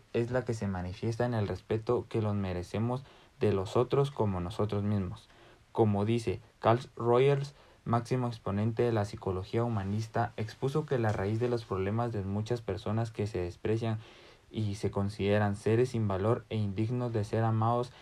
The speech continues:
de ahí la importancia que se le concedía a la aceptación incondicional de nosotros como de nuestros amigos y familiares.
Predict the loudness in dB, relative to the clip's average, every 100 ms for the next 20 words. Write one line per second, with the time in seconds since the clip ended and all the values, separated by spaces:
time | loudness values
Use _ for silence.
0 | -12 -2 2 4 2 2 0 0 -2 -4
1 | -2 -2 0 -2 -2 -8 _ _ -4 -2
2 | 0 0 0 -2 -4 -4 -2 0 2 0
3 | -2 -6 -6 -6 -2 -2 -2 -2 -4 -6
4 | -4 -2 -2 -4 -20 -20 -2 2 2 0
5 | 0 2 4 2 0 -6 -20 -6 0 0
6 | 2 0 -2 -2 -4 -4 -2 0 2 2
7 | 0 _ _ _ _ _ -8 -6 -4 -4
8 | 2 2 2 0 -10